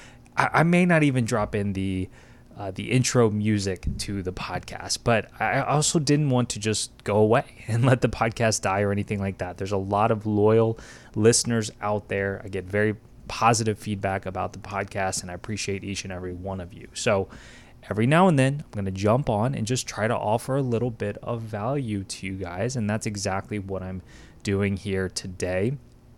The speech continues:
as I turn on the microphone and just kinda go at it a little bit. So like I said, I hope you're doing well. I'm doing well over here. Uh, we've officially just, like, moved out of our house, uh, which is really weird. We're, we're doing a little bit of construction on our house, and so we're just kind of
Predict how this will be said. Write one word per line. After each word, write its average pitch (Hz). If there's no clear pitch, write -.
as 107
I 107
turn 107
on 107
the 107
microphone 95
and 104
just 92
kinda 107
go 95
at 101
it 101
a 92
little 87
bit. 87
So 104
like 110
I 104
said, 95
I 92
hope 175
you're 175
doing 151
well. 135
I'm 160
doing 160
well 127
over 117
here. 98
Uh, 95
we've 131
officially 175
just, 131
like, 101
moved 107
out 95
of 113
our 104
house, 101
uh, 95
which 95
is 95
really 104
weird. 98
We're, 98
we're 101
doing 107
a 107
little 104
bit 101
of 95
construction 101
on 95
our 92
house, 113
and 101
so 107
we're 107
just 104
kind 127
of 98